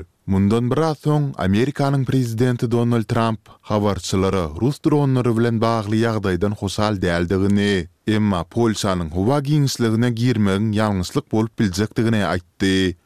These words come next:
Ýöne başga jikme-jiklik bermedi. Bir gün öň Trump Truth Social platformasynda Russiýanyň dronlary bilen Polşanyň howa giňişligini bozmagyna näme diýmeli, ine geldik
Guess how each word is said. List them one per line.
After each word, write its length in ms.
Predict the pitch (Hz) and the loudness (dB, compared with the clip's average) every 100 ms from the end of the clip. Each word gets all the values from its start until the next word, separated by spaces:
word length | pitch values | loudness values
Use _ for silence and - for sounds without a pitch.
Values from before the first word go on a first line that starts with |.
| _ - | _ -2
Ýöne 360 | 98 95 107 | 0 0 0
başga 280 | 98 87 - | -2 -2 -4
jikme-jiklik 920 | 95 101 - 92 85 92 - 139 _ | -4 -4 -2 -2 -2 -2 -2 -4 _
bermedi. 760 | 95 92 90 90 98 98 95 78 _ _ - | -2 0 0 -2 0 0 0 -4 _ _ -4
Bir 120 | 107 | -2
gün 200 | 139 147 | 0 0
öň 280 | 123 127 127 | 0 -2 -2
Trump 520 | - 107 95 85 - | -2 -2 -2 -4 -10
Truth 260 | - 107 87 | -4 -2 -2
Social 380 | - 131 156 139 | -2 -2 0 -2
platformasynda 1200 | - 135 - 117 117 127 - 123 113 113 117 101 - _ - | 0 -2 0 0 0 -2 0 0 2 2 0 -2 -10 _ -2
Russiýanyň 560 | 110 120 147 139 139 | 0 0 0 0 2
dronlary 500 | 113 113 95 95 113 | 2 2 0 0 0
bilen 240 | 110 113 107 | 0 0 -2
Polşanyň 640 | - 120 107 113 92 87 | -2 0 0 -2 -2 -2
howa 300 | 90 95 139 | -2 0 0
giňişligini 720 | 139 147 139 - 101 95 117 117 | 0 0 0 0 0 2 0 0
bozmagyna 500 | 123 110 90 101 107 | 0 0 0 0 0
näme 360 | 95 98 120 113 | 0 0 0 0
diýmeli, 540 | 107 95 87 85 80 - _ | 2 2 2 0 0 -4 _
ine 240 | 117 131 | 0 0
geldik 560 | 120 107 98 87 98 - | 0 0 0 -2 -6 -10